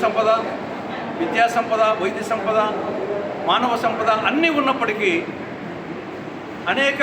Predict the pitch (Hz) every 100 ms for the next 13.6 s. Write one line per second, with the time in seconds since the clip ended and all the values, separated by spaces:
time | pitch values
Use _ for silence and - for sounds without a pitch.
0 | - 220 233 247 233 208 190 175 160 -
1 | - - - - - - - - - -
2 | 190 262 277 262 247 226 220 254 269 196
3 | 190 - 180 - 254 254 254 220 220 233
4 | 226 220 214 202 202 220 214 196 196 196
5 | 180 160 147 - 196 202 - - - -
6 | - - - - - - - - - -
7 | - - 403 - 185 262 269 247 226 214
8 | 262 262 226 233 214 202 185 190 226 -
9 | - - - - - - - - - -
10 | - - - 160 262 269 247 247 240 233
11 | 220 190 202 220 226 180 190 185 190 185
12 | - - - - - - - - - -
13 | - - 180 269 269 269